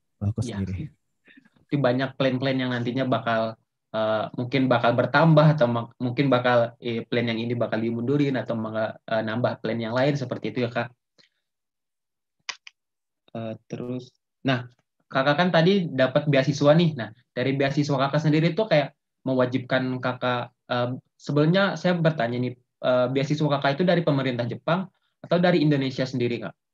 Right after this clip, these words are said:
Speaker 2: Nah, misalkan dari pemerintah Jepang nih, apakah dari beasiswa Kakak itu kayak mewajibkan untuk kerja dulu nih di Jepang untuk, eh, mengabdikan diri lah istilahnya tuh di Jepang atau kayak,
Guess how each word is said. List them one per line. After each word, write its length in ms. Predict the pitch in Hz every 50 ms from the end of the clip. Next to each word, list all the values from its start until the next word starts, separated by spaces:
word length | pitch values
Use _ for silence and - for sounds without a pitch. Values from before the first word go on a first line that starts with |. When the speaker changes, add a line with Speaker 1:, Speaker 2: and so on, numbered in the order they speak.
| _ _ _ _ _ _ -
Speaker 2:
Nah, 160 | 113 110 113 - _ _ _ -
misalkan 400 | 123 120 120 123 117 123 127 131
dari 160 | 127 123 131
pemerintah 400 | 127 135 135 135 139 123 131 127
Jepang 320 | 127 123 123 - 156 175
nih, 160 | 180 165 156 - _ _ _ _ _ _ _ _ -
apakah 400 | 117 117 - 135 135 135 147 147
dari 400 | 143 131 135 143 139 139 135 139
beasiswa 400 | 139 131 135 - 147 - - 139
Kakak 320 | 139 135 135 135 135 -
itu 320 | 170 180 190 190 185 - - _ _ _ _ -
kayak 240 | - 127 120 123
mewajibkan 480 | 131 123 123 123 120 123 123 - 147 143 139 135
untuk 240 | - 139 131 -
kerja 400 | - - 135 139 131 131 135 143
dulu 240 | 143 147 143 156 165
nih 160 | 170 165 147
di 80 | 131 123 117 123
Jepang 400 | 104 - - 123 131 131 127 123
untuk, 240 | 120 120 120 120 - _
eh, 160 | - 113 113
mengabdikan 560 | 113 113 117 110 110 113 120 120 117 - 117
diri 240 | 117 120 123 123 135
lah 240 | 147 160 160 156 - _ _ _ _ _
istilahnya 480 | 123 120 120 127 120 113 113 117 113
tuh 160 | 113 - 147 143
di 80 | 123
Jepang 320 | 117 120 120 - - 151 131
atau 320 | 135 135 - 160 160 -
kayak, 240 | 143 135 131 -